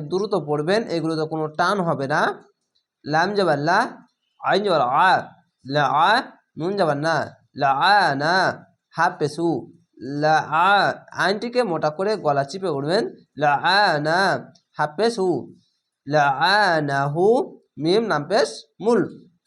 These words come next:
লা আ না হু মুল। অবশ্যই ওপরে শব্দটি আছে, স্পষ্টভাবে বানান করবেন এবং রিডিং পড়বেন। লহু,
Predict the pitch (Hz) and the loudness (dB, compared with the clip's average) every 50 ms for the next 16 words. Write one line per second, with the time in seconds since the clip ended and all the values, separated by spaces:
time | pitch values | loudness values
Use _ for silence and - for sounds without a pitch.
0 | _ _ _ _ _ _ _ _ _ _ 127 143 156 156 160 160 156 151 - - | _ _ _ _ _ _ _ _ _ _ -8 -2 0 2 2 2 2 0 -2 -4
1 | 139 156 175 196 214 214 202 180 160 151 143 139 139 139 139 135 135 135 135 135 | -2 0 2 4 4 4 4 2 2 0 0 -2 -2 0 0 0 0 0 -2 -2
2 | 135 139 135 160 170 175 170 175 185 220 240 247 190 139 120 120 120 - _ _ | -4 -4 -4 -4 -2 -2 0 0 2 2 4 2 2 -2 -4 -8 -14 -20 _ _
3 | _ _ _ _ _ _ _ _ - 160 170 185 196 196 196 - 220 220 233 233 | _ _ _ _ _ _ _ _ -4 -2 0 0 -2 -2 0 0 2 2 2 0
4 | 233 - - - - 160 170 - 180 190 185 180 - 185 175 170 - 196 190 190 | -4 -8 -12 -10 -8 -8 -6 -4 -4 -4 -4 -2 -2 -4 -4 -2 0 0 0 0
5 | 208 226 233 240 240 - - - _ _ _ - 165 170 170 - - 190 196 208 | 2 0 0 0 -2 -8 -16 -20 _ _ _ -10 -10 -10 -8 -4 0 0 0 0
6 | 196 - 190 170 160 151 156 180 226 269 440 - - _ _ _ _ _ _ _ | 0 -4 -2 0 0 0 2 2 0 0 -2 -4 -10 _ _ _ _ _ _ _
7 | _ _ _ _ _ _ 139 151 156 160 165 170 175 175 202 202 214 254 254 - | _ _ _ _ _ _ -4 -2 -2 0 -2 -2 -2 -2 -2 0 0 0 0 0
8 | 151 156 151 185 226 381 - - - _ 139 160 170 170 165 147 139 139 135 131 | -4 -2 -2 -2 -2 -2 -6 -10 -16 _ -6 -2 0 0 0 -2 -2 -6 -6 -4
9 | 139 165 165 151 127 - - - - _ _ _ _ _ _ _ _ _ _ _ | -2 0 0 0 -2 -4 -10 -16 -20 _ _ _ _ _ _ _ _ _ _ _
10 | _ _ _ _ _ _ _ _ _ _ _ _ _ _ _ _ _ _ _ _ | _ _ _ _ _ _ _ _ _ _ _ _ _ _ _ _ _ _ _ _
11 | _ _ _ _ _ _ _ _ _ _ _ _ _ _ _ _ _ _ _ _ | _ _ _ _ _ _ _ _ _ _ _ _ _ _ _ _ _ _ _ _
12 | _ _ _ - 135 135 139 151 160 175 196 214 220 208 190 170 160 151 151 147 | _ _ _ -6 -4 -2 0 2 2 4 4 4 6 4 4 4 4 4 4 2
13 | 131 127 151 190 226 226 196 147 117 - - | 2 2 2 2 4 4 2 2 0 -4 -10